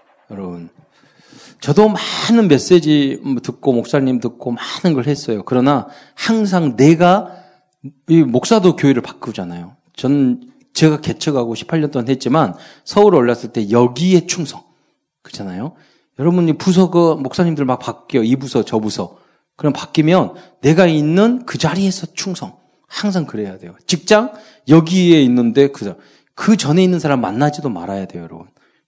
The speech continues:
예. 지-, 거기에 충성. 이 부서, 그럼 거기에 충성. 근데 아, 저기에 누구 있어?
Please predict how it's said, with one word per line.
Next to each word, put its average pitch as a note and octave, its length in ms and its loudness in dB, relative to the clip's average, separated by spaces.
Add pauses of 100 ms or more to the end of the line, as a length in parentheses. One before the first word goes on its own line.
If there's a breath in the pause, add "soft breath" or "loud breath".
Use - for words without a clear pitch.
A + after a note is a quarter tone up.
예. F2 160 -14 (480 soft breath)
지-, - 120 -8
거기에 C3 420 -2
충성. G#2+ 400 -12 (100)
이 E3 140 2
부서, E3+ 440 0 (200 loud breath)
그럼 A#2 120 -8
거기에 A#2+ 340 -4
충성. F#2+ 360 -10 (380 soft breath)
근데 - 140 -18
아, - 220 -8
저기에 B2 500 -10
누구 B2 260 -8
있어? B2 200 -8